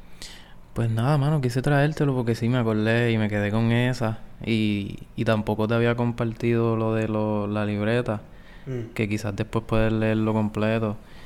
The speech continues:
Speaker 1: Y pues les tiré un bono aquí pa, pa los que están escuchando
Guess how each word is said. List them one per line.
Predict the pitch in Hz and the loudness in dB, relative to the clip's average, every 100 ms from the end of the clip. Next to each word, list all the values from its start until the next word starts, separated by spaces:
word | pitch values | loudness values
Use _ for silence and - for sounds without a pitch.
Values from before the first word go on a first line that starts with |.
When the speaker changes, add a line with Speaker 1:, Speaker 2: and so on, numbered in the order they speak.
| - - - - - | -18 -18 -20 -16 -6
Speaker 1:
Y | 101 | -4
pues | 104 113 | 0 0
les | 175 156 | 0 -2
tiré | - 117 | 0 0
un | 117 135 143 | 2 4 4
bono | 123 123 147 160 | 4 4 4 2
aquí | 139 131 151 | 2 0 0
pa, | 160 143 127 - | 2 2 0 -2
pa | 127 | -2
los | 127 120 | -2 -2
que | 123 | -4
están | - 117 | 0 0
escuchando | 120 - - 117 131 151 151 | 0 -2 0 0 2 0 -2